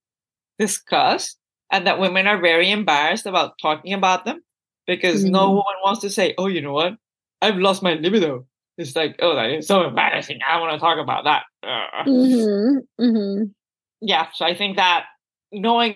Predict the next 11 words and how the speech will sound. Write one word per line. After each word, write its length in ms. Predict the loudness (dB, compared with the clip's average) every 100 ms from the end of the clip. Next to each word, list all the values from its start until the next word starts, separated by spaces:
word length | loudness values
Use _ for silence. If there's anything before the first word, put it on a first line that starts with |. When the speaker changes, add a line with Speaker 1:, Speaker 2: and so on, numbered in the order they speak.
| -2
Speaker 1:
that 260 | -2 -2
th-, 120 | -12 -20 _
they 180 | -4 -2 2
are 280 | 4 4 2
available 640 | 0 2 2 2 0 -4 0
and 160 | 2 2
that 120 | 2
they 100 | 2
actually 440 | 2 0 -4 -8 -6
do 380 | -4 0 0
help 460 | 0 -2 0 -2 -6